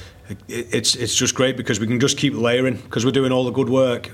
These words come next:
We can just keep layering little, little bits and pieces and just tightening things up, um, for the next, the next challenge, you know, and, and, and this is a big challenge.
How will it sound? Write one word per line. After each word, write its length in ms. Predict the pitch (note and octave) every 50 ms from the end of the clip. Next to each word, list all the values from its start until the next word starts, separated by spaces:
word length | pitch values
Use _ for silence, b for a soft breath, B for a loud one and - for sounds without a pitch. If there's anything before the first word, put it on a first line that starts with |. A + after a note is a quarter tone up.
| -
We 80 | A#2+ A2+
can 80 | A2 A#2+
just 120 | B2+ B2
keep 140 | - C3 B2
layering 340 | A#2+ B2+ B2 B2 A#2+ A#2 A#2
little, 260 | B2 A#2 - - B2+
little 240 | B2 B2 B2 A#2+ A#2+
bits 240 | G#2+ B2 A2 - -
and 100 | A#2 A2+
pieces 340 | - A#2+ A#2 A2 C3+ A#2 G#2
and 80 | G#2+
just 160 | G#2 C3 -
tightening 360 | - - B2 B2 A#2+ B2 A#2+ A2
things 260 | - A#2+ A#2+ A2+ G#2+
up, 240 | B2 B2 A#2+ - B B B B B B B B B B B -
um, 680 | A2 A2 A2 A2+ A2 A2 A2+ A2+ A2 A2 A2 G#2+ - - - - - - - - - - -
for 140 | - -
the 100 | A#2+ A#2
next, 280 | A#2 B2 B2+ B2 - - -
the 60 | C3
next 200 | A#2 A#2+ A2+ -
challenge, 480 | - - B2 A#2+ B2+ A#2+ G#2+ G2+ - - - - -
you 100 | A2+ A2+
know, 180 | A2+ A2 A2
and, 220 | A2 G#2+ G#2+ G#2+ - -
and, 240 | A2 A2 A2 A2
and 120 | A2 A2 A#2
this 140 | A#2 - -
is 80 | A2
a 60 | A#2 G#2+
big 160 | A#2 A#2 G#2
challenge. 440 | - B2 A#2 A#2+ A#2 G#2+ G2+ -